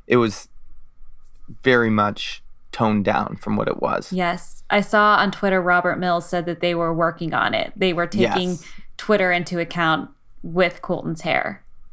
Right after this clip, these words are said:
Speaker 1: Exactly. I mean, I didn't think it was, I mean, it was very extreme the first time he came out. It,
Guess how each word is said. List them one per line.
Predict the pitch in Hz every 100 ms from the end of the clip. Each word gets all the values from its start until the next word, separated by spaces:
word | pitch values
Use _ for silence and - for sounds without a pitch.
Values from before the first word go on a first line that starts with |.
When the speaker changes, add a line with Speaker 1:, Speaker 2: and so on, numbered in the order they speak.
| - -
Speaker 1:
Exactly. | 110 92 - 71 - 60 - - - - - - - - - - - - - - -
I | 202
mean, | 202 208 -
I | 415
didn't | 403 165
think | 117
it | 113
was, | 95 - - - - -
I | 131
mean, | 135
it | 127
was | 123 113 - - - - - -
very | 117 151 139 120
extreme | - - 107 107 104 104
the | -
first | - - 107
time | 107 -
he |
came | 104 - 120
out. | 135 180
It, | 285